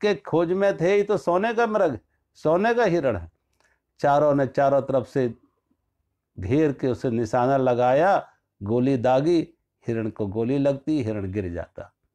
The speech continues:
और जब हिरण को, को गिर, गिर जाता, उसके निकट आए तो कहा, "ये तो पूरा सोना है,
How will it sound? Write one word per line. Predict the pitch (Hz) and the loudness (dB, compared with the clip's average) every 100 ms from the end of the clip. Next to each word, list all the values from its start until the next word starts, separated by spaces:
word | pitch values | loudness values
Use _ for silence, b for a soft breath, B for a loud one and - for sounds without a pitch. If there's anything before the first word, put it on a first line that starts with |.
| _ B B B 120 | _ B B B -4
और | |
जब | 131 160 107 | 0 0 2
हिरण | 127 160 165 | 2 2 0
को, | 160 | 0
को | 131 - 151 | -2 -2 -2
गिर, | 117 139 | 0 -2
गिर | 110 131 147 | 0 0 0
जाता, | 156 165 165 170 | 2 0 2 2
उसके | 160 - 151 | 0 0 -2
निकट | 123 127 160 151 | 0 -2 -2 0
आए | 165 170 | 2 2
तो | 139 | 0
कहा, | 113 98 110 | -4 -4 -6
"ये | 101 | -4
तो | 113 | -6
पूरा | - 123 147 | -8 -12 -10
सोना | 139 131 139 | -8 -8 -8
है, | 151 | -8